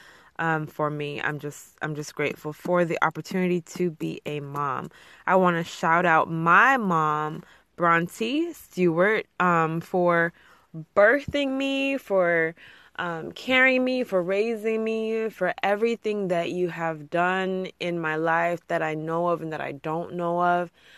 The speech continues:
Um, I remember as a kid, um, the saying was always floating, "When you are older, you will understand," and,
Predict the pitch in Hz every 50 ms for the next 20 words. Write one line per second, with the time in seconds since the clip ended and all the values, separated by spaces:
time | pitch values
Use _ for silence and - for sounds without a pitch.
0 | - - - _ _ _ - 175 170 165 160 160 160 - - - 170 180 185 190
1 | 196 190 190 190 190 190 190 180 185 180 180 175 - - 170 175 170 156 - 165
2 | - - - - 190 185 175 175 170 165 165 - - - - 156 156 156 151 147
3 | 135 - 82 - - _ _ _ - - _ _ _ 175 175 156 - - 185 165
4 | 156 156 156 160 165 160 170 160 151 156 156 156 - - - 170 165 165 160 160
5 | 156 156 156 160 160 160 165 170 170 165 160 - - - 139 156 160 156 160 160
6 | 160 165 160 156 - - 147 156 156 143 - - 156 151 151 151 147 143 143 -
7 | - 139 151 151 151 143 147 156